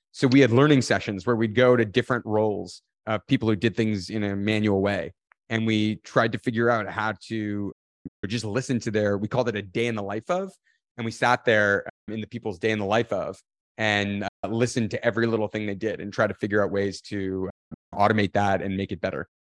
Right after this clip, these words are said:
I would say that listening to your team, so going back to things, one, set the vision, explain the journey, be transparent, and know that it's a chan-, change management journey.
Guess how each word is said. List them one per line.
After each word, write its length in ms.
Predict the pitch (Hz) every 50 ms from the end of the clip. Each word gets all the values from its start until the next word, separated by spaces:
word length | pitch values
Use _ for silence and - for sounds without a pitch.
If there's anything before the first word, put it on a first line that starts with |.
| _ _ _ _ _ _ _ _ _ _ _ _ -
I 100 | 123 139
would 140 | 143 143 143
say 180 | - 156 143 131
that 220 | 123 117 110 -
listening 380 | 110 107 135 139 - 151 147 143
to 60 | -
your 100 | 135 127
team, 380 | 113 - - 110 104 113 131 139 _ _ _ _ _ _ _ _ - 90 101
so 140 | - 131
going 200 | 110 131 131 127
back 160 | 120 117 113 -
to 80 | - 107 - _ _ _ _ _ - -
things, 220 | - 98 95 90
one, 380 | 101 120 123 131 139 156 175 175 _ _ _ _ _
set 300 | _ - - 147 147 -
the 60 | 170
vision, 400 | 131 131 120 101 117 113 117 113
explain 400 | 95 - - _ - 131 131 143
the 80 | 151 143
journey, 340 | 110 113 113 110 110 113 107
be 160 | 101 120 127
transparent, 800 | - - 180 165 160 160 - - - 113 110 101 104 110 117 - _ _ _ _ _ _ -
and 420 | - 113 113 113 107 107 107 104 101 _ _ _ _ - 113 - 117
know 280 | 117 127 127 135 147 135
that 100 | 127 117
it's 120 | 113 -
a 40 | 107
chan-, 340 | - - 127 117 113 117 _ _
change 240 | - 135 120 - 107
management 400 | 110 107 107 92 92 98 95 - _ _ _ _ _ _ _ _
journey. 380 | - 117 110 101 92 - -